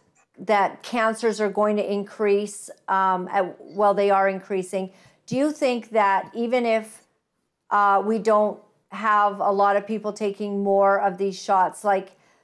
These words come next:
is, is there a possibility that you've taken a shot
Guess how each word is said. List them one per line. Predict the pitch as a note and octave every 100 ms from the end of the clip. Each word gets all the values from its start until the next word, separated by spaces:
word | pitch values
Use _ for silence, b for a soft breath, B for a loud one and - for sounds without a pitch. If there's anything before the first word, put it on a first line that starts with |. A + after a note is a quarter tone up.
| _ _ _
is, | A3+ A3+ A#3 A#3 A3+ G#3+ - _ _ _ -
is | G#3+ G3
there | A#3 B3
a |
possibility | B3+ B3+ A3+ A3+ G#3+ G#3+ G#3+ G#3 G3+
that | G3 F#3+ F#3 E3+ - -
you've | G3
taken | - A3+ A3 A3
a |
shot | G#3 G#3 F#3+